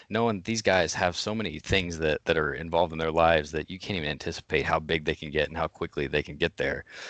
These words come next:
Um, you know, and actually it's ironic that I met D'Lo, and after probably being in the stands and watching him play,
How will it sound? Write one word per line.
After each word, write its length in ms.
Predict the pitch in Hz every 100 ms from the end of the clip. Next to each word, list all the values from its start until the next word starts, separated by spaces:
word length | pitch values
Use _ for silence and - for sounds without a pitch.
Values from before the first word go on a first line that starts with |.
| - -
Um, 400 | 85 82 76 71 85
you 100 | 82
know, 140 | 76
and 120 | 80
actually 300 | 78 85 85
it's 180 | 76 - - - -
ironic 340 | 82 95 95 -
that 120 | 80
I 40 |
met 280 | 82 87 80
D'Lo, 480 | 101 107 98 87 85 87
and 180 | 80
after 380 | 80 87 85 78 76 -
probably 380 | 123 131 104
being 260 | 90 107 98
in 60 | 82
the 60 |
stands 320 | - 95 101
and 100 | 82
watching 280 | 90 90 87
him 80 | 73
play, 480 | - 107 120 87